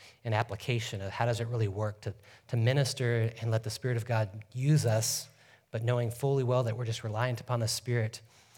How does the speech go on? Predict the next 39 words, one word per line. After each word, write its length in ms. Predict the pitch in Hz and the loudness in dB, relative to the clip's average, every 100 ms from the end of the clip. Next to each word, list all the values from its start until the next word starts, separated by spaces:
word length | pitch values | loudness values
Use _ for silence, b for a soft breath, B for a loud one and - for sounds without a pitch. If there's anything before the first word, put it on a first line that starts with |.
| B B | B B
to 100 | - | -8
be 300 | 107 110 113 - | -2 -2 -2 -6
speaking 400 | - - 113 120 | -14 -4 -4 0
to 120 | 110 107 | -2 0
other 140 | 110 | -2
people. 420 | 104 107 - 82 85 _ _ _ _ _ _ _ _ _ B B B B B | -2 -6 -6 -14 -16 _ _ _ _ _ _ _ _ _ B B B B B
It's 140 | 120 123 | -4 -2
in 40 | |
Second 280 | 117 151 135 | 2 2 2
Corinthians 380 | 139 120 127 - | 0 0 -2 2
chapter 280 | 117 113 | 0 0
four. 440 | 104 - 117 104 95 - _ _ b b b b b b b | -6 0 2 2 -2 -10 _ _ b b b b b b b
Let 60 | 117 | -4
me 60 | |
just 180 | 120 117 | -2 0
read 140 | 117 | 0
the 60 | 113 | -2
passage 420 | 113 107 - 98 | 0 -2 -2 -6
and 80 | 110 | -6
then 60 | 104 | -4
make 180 | 104 | -4
a 40 | 98 | -6
couple 240 | - 113 | -6 -6
kind 200 | 107 104 | -2 -2
of 80 | 101 - - B B | -2 -8 -20 B B
application 540 | 98 - 107 104 - 98 | -10 -6 -4 -4 -6 -10
points 260 | 98 98 | -10 -10
for 200 | - 95 | -10 -10
us 120 | 95 | -10
today. 320 | - 101 92 85 _ _ _ _ _ _ _ B B B B B B B | -10 -10 -10 -14 _ _ _ _ _ _ _ B B B B B B B
"Therefore, 380 | 135 139 127 110 | 2 4 4 6
having 300 | 165 165 151 | 6 4 2
this 140 | 131 | 2
ministry 400 | 139 127 113 110 | 2 0 0 -4
by 140 | 101 104 | -2 -2
the 80 | |
mercy 280 | 104 110 - | 0 -2 -2
of 100 | 110 | -4
God 320 | - 95 95 | -4 -8 -10